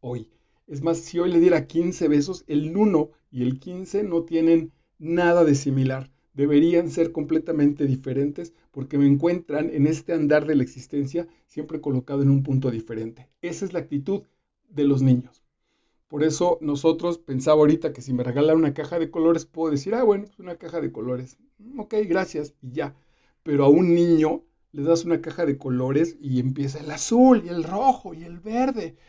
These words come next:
y el amarillo, y regresa al azul, y va al violeta. Es infinito. Le abriste una, una, mm,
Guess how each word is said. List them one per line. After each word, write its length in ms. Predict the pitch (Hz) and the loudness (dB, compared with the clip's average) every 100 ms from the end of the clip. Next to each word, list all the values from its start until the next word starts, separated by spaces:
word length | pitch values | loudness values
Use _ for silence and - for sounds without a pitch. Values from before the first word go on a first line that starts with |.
| _ - | _ -10
y 80 | |
el 100 | 175 | -6
amarillo, 720 | 190 185 185 226 277 262 190 | -6 -6 -2 4 6 4 2
y 80 | 160 | 2
regresa 720 | 156 151 147 196 277 - 135 | 2 0 4 4 4 0 -4
al 120 | 139 | -4
azul, 520 | 120 - 202 240 220 - _ _ - | -4 -4 0 2 2 -2 _ _ -12
y 220 | - 185 | -8 -2
va 260 | 208 240 | 0 2
al 160 | 233 180 | 4 4
violeta. 760 | 156 147 175 247 247 180 139 _ _ _ _ _ _ - | 2 4 6 6 2 -6 -10 _ _ _ _ _ _ -10
Es 240 | 175 185 - | -8 -8 -4
infinito. 840 | 165 160 147 156 151 175 165 123 | 0 0 -2 -2 -2 -2 -4 -10
Le 100 | 139 | -4
abriste 400 | 139 165 165 - | -2 -2 -6 -10
una, 280 | 170 180 175 _ _ _ | -8 -6 -8 _ _ _
una, 440 | 185 175 190 185 160 | -12 -6 -2 0 4
mm, 920 | 135 131 131 131 131 127 127 127 | 4 6 6 6 6 6 6 6